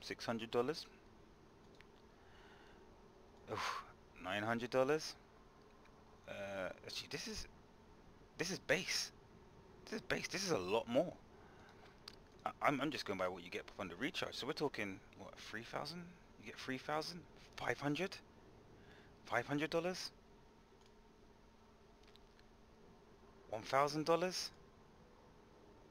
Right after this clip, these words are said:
Two thousand dollars for five percent speed increase?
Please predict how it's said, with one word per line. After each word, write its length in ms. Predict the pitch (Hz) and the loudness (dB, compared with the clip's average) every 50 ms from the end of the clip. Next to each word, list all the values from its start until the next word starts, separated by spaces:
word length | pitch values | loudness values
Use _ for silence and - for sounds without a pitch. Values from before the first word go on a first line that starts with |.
| - - - - - - - - - | -20 -20 -20 -20 -20 -20 -12 -6 -2
Two 300 | - - - 139 170 165 | -2 2 4 4 2 4
thousand 440 | - - 160 160 160 160 170 165 | 6 8 8 8 8 8 4 2
dollars 440 | 160 170 170 175 180 180 - - - - - - - - - - - - - - - - - - - - - - - | 4 4 6 6 4 2 0 -4 -6 -8 -12 -20 -20 -20 -20 -20 -20 -20 -20 -20 -20 -20 -20 -20 -20 -20 -20 -12 -6
for 100 | - 113 | -6 -6
five 300 | - - - 147 151 151 - | -2 4 6 6 6 6 4
percent 420 | 151 - - 156 151 147 135 - - - - | 2 2 6 8 8 8 6 4 -4 -10 -8
speed 400 | - - - - - 156 160 156 | -4 -4 -2 0 0 0 2 4
increase? 560 | 160 160 - 170 170 170 165 - - - - | 2 2 2 2 0 2 2 0 -2 -4 -6